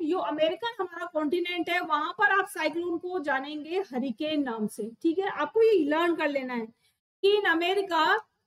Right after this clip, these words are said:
cyclone is called as hurricane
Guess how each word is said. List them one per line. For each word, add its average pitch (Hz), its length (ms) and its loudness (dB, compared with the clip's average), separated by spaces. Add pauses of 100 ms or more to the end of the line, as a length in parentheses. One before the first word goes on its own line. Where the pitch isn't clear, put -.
(160)
cyclone 392 680 2 (500)
is 320 120 4 (180)
called 320 380 2 (440)
as 302 240 4 (400)
hurricane 302 480 4